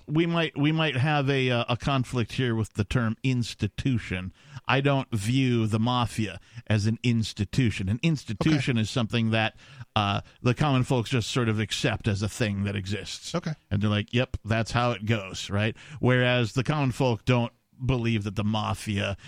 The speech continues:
Speaker 1: is something that, "Oh, it just exists. It's just how it is."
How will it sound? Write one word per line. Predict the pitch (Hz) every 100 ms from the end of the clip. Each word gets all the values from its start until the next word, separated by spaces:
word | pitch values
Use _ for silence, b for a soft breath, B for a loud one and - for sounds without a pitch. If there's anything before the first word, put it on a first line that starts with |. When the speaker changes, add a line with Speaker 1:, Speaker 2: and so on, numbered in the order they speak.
| 147 -
Speaker 1:
is | 110
something | - 117 95 107
that, | 104 104
"Oh, | 240 269
it | 233
just | 240 -
exists. | 220 160 165 -
It's | 190
just | 190 -
how | 185 180
it | 131
is." | 110